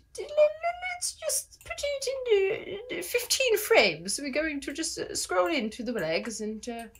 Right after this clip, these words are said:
<clears throat> we're going to bend one of them backwards, yes, and then we're gonna bend the other one forwards. And then we're gonna go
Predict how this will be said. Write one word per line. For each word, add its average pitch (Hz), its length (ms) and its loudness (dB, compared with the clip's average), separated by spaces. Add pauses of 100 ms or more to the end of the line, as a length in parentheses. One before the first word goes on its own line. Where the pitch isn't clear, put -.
(180)
<clears throat> 262 240 2 (520)
we're - 60 -10
going 330 160 -2
to 285 80 -8
bend 320 420 4 (320)
one 392 140 4
of 285 80 0
them 285 240 0 (140)
backwards, 208 640 2
yes, 214 140 -2
and - 380 -16
then 330 60 -4
we're 339 80 -2
gonna 294 200 -2
bend 269 220 2
the 262 80 2
other 254 140 0
one 208 120 -2
forwards. - 760 -6 (1900)
And 190 280 -6
then 196 360 2
we're 208 140 -6
gonna 269 160 0
go 254 260 2